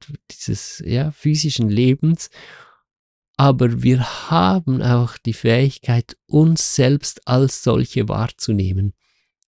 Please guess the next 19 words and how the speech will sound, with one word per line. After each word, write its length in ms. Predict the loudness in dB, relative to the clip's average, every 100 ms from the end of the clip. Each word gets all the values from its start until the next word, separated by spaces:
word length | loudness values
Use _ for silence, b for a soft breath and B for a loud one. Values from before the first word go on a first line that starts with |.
| b b b b b
und 400 | -4 2 2 0 -8 -4
mit 320 | -2 -2 0
einem 320 | 2 2 2
reflektiven 960 | 0 -2 0 0 -2 -4 -4 -2 -4 0
Bewusstsein 960 | 0 0 -4 -6 -4 0 2 2 -2 -8 -4
die 180 | -4 0
Dinge 320 | 2 4 2
zu 180 | 0 -2
sehen. 540 | 0 0 0 -4 -8 _ _ b b b b b b b b b
Und 220 | 0 4
das 180 | 4 4
ist 160 | 2 4
etwas, 500 | 2 2 0 2 2
was 240 | 2 2
also 360 | 2 2 2 2
überall 480 | 4 4 4 4 4
passiert. 800 | 4 2 2 0 0 -4 -12 -20 _ _ _ _ -4
In 280 | 2 2 2 2
allen 480 | 4 6 6 4